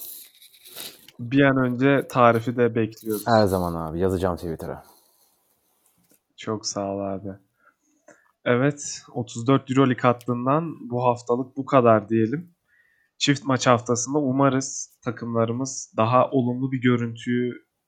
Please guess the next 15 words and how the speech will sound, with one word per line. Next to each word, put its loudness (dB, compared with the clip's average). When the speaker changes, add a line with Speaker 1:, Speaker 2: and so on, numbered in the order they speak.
Speaker 1:
hem -6
Efes -2
adı, -2
Efes -4
adına -4
daha 0
olumlu -4
bir -14
görüntü -10
görürüz. -8
Fener 2
de -10
devam 2
ettirir -14
umarız. -14